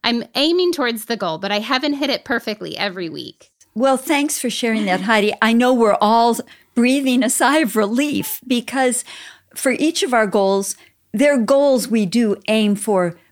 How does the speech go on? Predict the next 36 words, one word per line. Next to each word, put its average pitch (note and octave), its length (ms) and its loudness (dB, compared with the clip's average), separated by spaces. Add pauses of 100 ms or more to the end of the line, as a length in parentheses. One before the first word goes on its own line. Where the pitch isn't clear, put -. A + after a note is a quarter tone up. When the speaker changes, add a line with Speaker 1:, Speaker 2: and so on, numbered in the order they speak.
Speaker 2:
but A3+ 200 2
we A#3 100 4
won't A#3+ 260 2
be F#3 140 0
able F3+ 160 -4
to - 160 -10
achieve - 380 -8
them D3 120 -8
perfectly. - 720 -12 (480)
Maybe B3 280 2
it G#3 80 2
would G3 140 0
help A3 280 0
if A3 140 0
I G#3 160 2
shared B3 360 2
Speaker 1:
Yes, B3+ 180 4
Speaker 2:
one - 20 2
of B3 120 2
Speaker 1:
I B3+ 40 4
was - 60 4
Speaker 2:
mine. C4+ 180 4
Speaker 1:
gonna B3+ 340 2
say, C4+ 80 2
your F#4 120 0
time F#4+ 280 0
to E4 120 -2
be C4 140 -2
honest, A#3+ 460 -4
Janie. A#3+ 380 -4
Speaker 2:
Oh, - 20 -4
Speaker 1:
How B3 160 0
are C4+ 100 -2
you D#4 160 -2
Speaker 2:
my. D#4+ 60 -6
Speaker 1:
doing? B3+ 460 -6